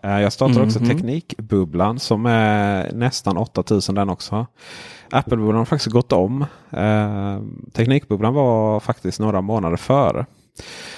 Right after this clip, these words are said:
Speaker 1: Sen har vi ju, sen efteråt så har vi startat lite olika bubblor. Så vi har HomeKit-bubblan, Shortcut-bubblan, eh, Go-, Android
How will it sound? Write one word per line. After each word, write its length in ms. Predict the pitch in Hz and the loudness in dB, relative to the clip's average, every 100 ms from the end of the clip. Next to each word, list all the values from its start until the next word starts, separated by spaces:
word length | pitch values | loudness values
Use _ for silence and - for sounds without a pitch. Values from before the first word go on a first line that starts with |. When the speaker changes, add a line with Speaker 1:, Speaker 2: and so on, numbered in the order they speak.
| - - _ | -20 -20 _
Speaker 1:
Sen 260 | - 107 127 | -4 0 4
har 160 | 185 | 4
vi 100 | 113 | 4
ju, 300 | 131 147 147 | 4 4 2
sen 420 | 143 85 - 120 180 | -2 -8 -2 0 0
efteråt 400 | - - 104 - | 0 0 0 0
så 80 | |
har 40 | 151 | -2
vi 60 | |
startat 340 | 147 175 156 143 | 0 0 0 -2
lite 200 | 127 151 | -2 -2
olika 240 | 104 98 | 0 0
bubblor. 400 | 107 147 120 113 | 0 -2 0 -2
Så 140 | 131 117 | 0 2
vi 80 | 117 | 2
har 80 | |
HomeKit-bubblan, 1600 | 110 127 131 - 117 - - - 98 110 110 104 95 104 107 110 | 4 2 0 -4 -4 -4 -4 -4 -4 0 2 2 2 2 4 2
Shortcut-bubblan, 880 | - 127 - 110 117 101 113 117 120 | 2 2 2 -2 0 0 0 0 -4
eh, 420 | 120 - - 135 | -8 -8 -8 -10
Go-, 340 | 143 147 139 98 | 0 2 4 4
Android 640 | 131 139 147 139 151 | 2 4 4 4 0